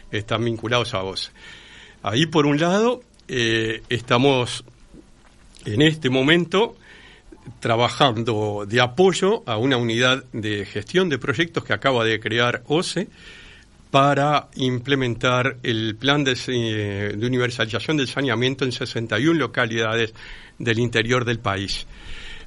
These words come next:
Este, este es un, un proyecto realmente muy complejo, muy ambicioso. Eh, es como si fuesen sesenta y un proyectos simultáneos, lo, lo que hay que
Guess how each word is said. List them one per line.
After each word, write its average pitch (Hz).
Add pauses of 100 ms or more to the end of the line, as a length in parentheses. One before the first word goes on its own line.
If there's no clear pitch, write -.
(160)
Este, 110
este 175
es 151
un, 123
un 131
proyecto 123
realmente 143 (100)
muy 147
complejo, 135
muy 127
ambicioso. 104 (560)
Eh, - (200)
es 139
como 143
si -
fuesen 147
sesenta 113
y 139
un 185
proyectos 127
simultáneos, 135 (380)
lo, 113
lo 104
que 113
hay 127
que 127